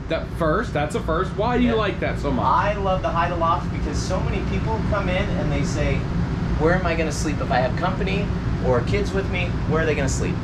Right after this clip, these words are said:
Speaker 1: I love this Hide-A-Loft, big bed, five hundred pound capacity, uh, and then it stays out of the way when, when you aren't, uh, when you don't need it.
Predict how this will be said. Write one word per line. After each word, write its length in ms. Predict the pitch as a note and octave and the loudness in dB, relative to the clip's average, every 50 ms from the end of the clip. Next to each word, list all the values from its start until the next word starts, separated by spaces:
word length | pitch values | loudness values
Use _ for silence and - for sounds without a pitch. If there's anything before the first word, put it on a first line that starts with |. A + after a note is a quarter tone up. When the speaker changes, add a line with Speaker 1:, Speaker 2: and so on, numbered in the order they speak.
| - - - - - | 0 0 0 0 2
Speaker 1:
I 60 | - C3+ | 2 4
love 200 | D3 E3+ F3 E3+ | 4 2 2 2
this 140 | E3+ E3 F3 | 0 0 0
Hide-A-Loft, 520 | F3 E3 F3 F3 E3+ E3 D#3+ E3+ E3+ - - - - | 0 0 2 2 2 2 2 2 2 0 -2 -2 0
big 200 | - F3 E3+ E3+ | 0 0 0 0
bed, 300 | D3+ D3+ D3+ D3+ D3 D3 - - | 2 2 4 4 2 0 0 0
five 220 | - D#3 D#3 D#3 | 0 2 2 2
hundred 260 | - E3 D3+ D3+ D3+ - | 0 -2 -2 -2 -2 0
pound 260 | D3+ D3+ D3 C#3+ C3+ - | 0 0 0 0 0 -2
capacity, 640 | - C#3 C#3 C3+ C#3 C3+ - - - C3+ C3+ B2+ B2+ - - - - - - - | 0 0 0 0 0 0 0 0 0 0 0 0 0 0 0 0 -2 0 0 0
uh, 360 | - B2 B2 B2 B2 A#2+ A#2+ - - | 2 2 4 4 4 4 2 2 0
and 80 | F3 E3+ | 0 0
then 120 | F3+ F#3 | 2 0
it 80 | F#3 - | 0 0
stays 260 | - - G#3 G3+ F#3 | 0 2 2 2 4
out 120 | G#3 G3+ G3 | 4 2 2
of 0 | F#3 | 2
the 40 | F#3 | 0
way 140 | A3+ A#3 - - - - - - | 0 0 0 -2 -2 -2 -2 -2
when, 160 | D3 D#3 D#3 D#3 F3 - - - - | -2 0 0 0 0 0 -2 -2 0
when 240 | D3+ D#3 D#3 D#3+ E3+ | 0 0 2 2 0
you 160 | F3 F3 E3 | 0 0 0
aren't, 480 | D#3+ D#3+ E3 D#3+ D#3 D3+ - - - - | 2 2 2 2 0 0 0 0 0 2
uh, 240 | D3 C#3 C#3 C#3 - | 2 4 4 2 2
when 180 | D3+ D3+ D3 | 0 0 -2
you 80 | - D3+ | 0 0
don't 180 | D3+ D3+ D3+ - | 0 0 0 0
need 160 | D3+ C#3+ - | 0 0 0
it. 120 | - - | 0 0